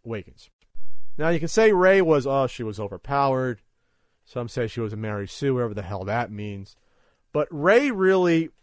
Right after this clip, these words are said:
during the film, was just discovering that she had Jedi powers. I mean, really. Yeah, she didn't know where she came from, but, you know, she was kinda like Luke. She was the female Luke, really, in that movie, except they accelerated the,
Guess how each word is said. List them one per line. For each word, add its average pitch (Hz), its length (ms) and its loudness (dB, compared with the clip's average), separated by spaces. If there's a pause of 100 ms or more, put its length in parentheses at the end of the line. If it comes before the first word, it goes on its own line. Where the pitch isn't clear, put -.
(800)
during 170 440 4
the 147 80 2
film, 170 260 0
was 135 240 -2
just 131 180 -4 (240)
discovering 160 600 0
that 139 180 -4
she 160 220 -6
had 143 180 -2
Jedi 123 340 0
powers. 101 540 -6 (160)
I 170 60 -6
mean, 165 160 2
really. 156 480 4 (760)
Yeah, 202 240 6
she - 160 -6
didn't 175 60 -10
know 185 80 -2
where 170 100 -2
she 135 120 -8
came 160 260 -4
from, 151 280 0
but, 131 160 -4 (680)
you 165 120 -8
know, 127 300 -4
she 175 120 -8
was 156 100 -6
kinda 185 200 -2
like 170 160 2
Luke. 123 480 -6 (340)
She - 180 -6
was 226 140 0
the 226 80 2
female 226 460 0
Luke, 156 260 -6
really, 120 360 -10 (960)
in 147 120 0
that 135 200 0
movie, 110 380 -4
except 123 280 -4
they 135 80 -4
accelerated 165 640 2
the, 120 100 -6